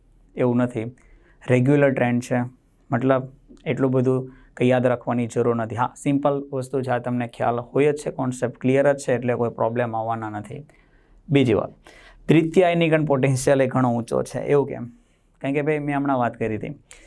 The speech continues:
કે આ લોકો જે છે એક ઇલેક્ટ્રોન ગુમાવશે એટલે એની પોતાની ઇલેક્ટ્રોન રચના કોના જેવી થઈ જશે? નિષ્ક્રિય જેવું. અને પોતાની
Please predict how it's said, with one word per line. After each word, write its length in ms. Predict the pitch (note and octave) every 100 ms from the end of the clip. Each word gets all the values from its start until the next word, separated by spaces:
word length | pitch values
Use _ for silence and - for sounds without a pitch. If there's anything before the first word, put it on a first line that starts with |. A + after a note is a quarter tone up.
| - _ -
કે 100 | - -
આ 40 | D3
લોકો 260 | E3 E3+ E3+
જે 100 | E3+ E3+
છે 100 | E3+ D#3+
એક 140 | E3 D#3+
ઇલેક્ટ્રોન 380 | D#3+ D#3 D#3+ D3+
ગુમાવશે 440 | D3+ E3 D#3+ E3
એટલે 220 | C#3 C#3 C#3 D#3
એની 160 | D#3+ F3
પોતાની 520 | E3 D3 D3+ F3 G3+ F#3+
ઇલેક્ટ્રોન 320 | F#3 F#3 F#3
રચના 240 | F3+ F#3 F#3
કોના 260 | F3+ F3+ D#3+
જેવી 180 | C#3+ B2+
થઈ 80 | A#2+
જશે? 260 | A2+ A2
નિષ્ક્રિય 560 | B2 D3+ D#3+ - D#3 B2
જેવું. 220 | A#2 A2+ C3
અને 120 | B2+
પોતાની 600 | B2+ C3+ C#3+ F#3+ G3+